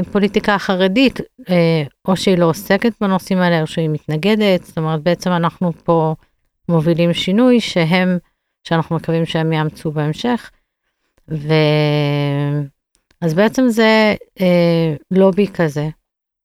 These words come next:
של אנשים ש-, אה, מניפים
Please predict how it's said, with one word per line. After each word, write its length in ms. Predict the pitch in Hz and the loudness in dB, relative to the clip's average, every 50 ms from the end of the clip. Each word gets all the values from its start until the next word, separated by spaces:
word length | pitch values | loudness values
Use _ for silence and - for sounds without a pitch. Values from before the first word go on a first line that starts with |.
| _ _ _ _ _ _ | _ _ _ _ _ _
של 280 | - - 170 165 165 | -12 -8 -6 -4 -4
אנשים 580 | 160 151 156 151 - - - 247 254 247 247 233 | -4 -4 -4 -6 -6 -4 -4 -2 -2 -2 -2 -4
ש-, 180 | - - - 175 160 156 151 151 151 151 156 - _ _ _ _ _ _ _ _ _ _ _ - | -6 -8 -6 -4 -4 -2 -2 -4 -4 -6 -8 -10 _ _ _ _ _ _ _ _ _ _ _ -4
אה, 200 | 180 170 160 156 | -2 0 0 0
מניפים 600 | 151 160 160 160 160 - - 175 175 170 170 160 | 0 0 0 -2 -2 -2 -2 -2 -2 -2 -4 -6